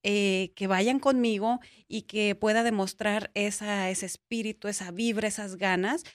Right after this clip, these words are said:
pero tampoco quiero ser tu clon, ni copiarte, ni ser más que tú, ni se-, o sea, no. Yo creo que hay, hay un, un, una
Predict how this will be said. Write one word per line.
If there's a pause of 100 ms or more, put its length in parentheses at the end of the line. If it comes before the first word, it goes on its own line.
(160)
pero
tampoco
quiero
ser
tu
clon,
ni
copiarte,
ni
ser
más
que
tú,
ni
se-,
o
sea,
no. (280)
Yo
creo
que
hay,
hay
un,
un,
una